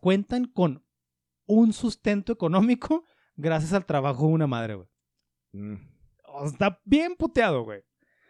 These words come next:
Speaker 1: George, si esto de lo que vamos a hablar fuera un partido de fútbol, los vatos ya estamos perdiendo uno cero desde el minuto uno, güey. ¿Simón?
Speaker 2: Ajá, sí, claro.
Speaker 1: Y con esta estadística, güey,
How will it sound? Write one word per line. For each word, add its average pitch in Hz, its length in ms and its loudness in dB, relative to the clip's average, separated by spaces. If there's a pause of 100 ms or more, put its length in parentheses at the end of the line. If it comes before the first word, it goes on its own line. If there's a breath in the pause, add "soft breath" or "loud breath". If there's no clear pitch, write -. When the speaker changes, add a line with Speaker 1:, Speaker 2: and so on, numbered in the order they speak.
(280)
Speaker 1:
George, 196 420 2 (1400)
si - 320 -2
esto 254 260 -2
de 320 80 -2
lo 294 100 -4
que 202 80 -2
vamos 226 180 0
a 240 40 2
hablar 180 240 0
fuera 226 160 0
un 226 80 -2
partido 240 340 0
de 180 40 4
fútbol, 196 540 0 (560)
los 170 320 -4
vatos 208 560 -4 (760)
ya 160 160 -4
estamos 202 260 -2
perdiendo 165 340 -2
uno 202 140 0
cero 226 340 0
desde 151 180 -2
el 139 60 -4
minuto 135 320 -2
uno, 113 260 -4
güey. 80 100 -20 (400)
¿Simón? 156 320 -4 (300)
Speaker 2:
Ajá, 113 260 -8
sí, 135 120 -8
claro. 95 340 -8 (520)
Speaker 1:
Y 185 60 -10
con 202 160 2
esta 220 160 0
estadística, 254 640 2
güey, 320 240 4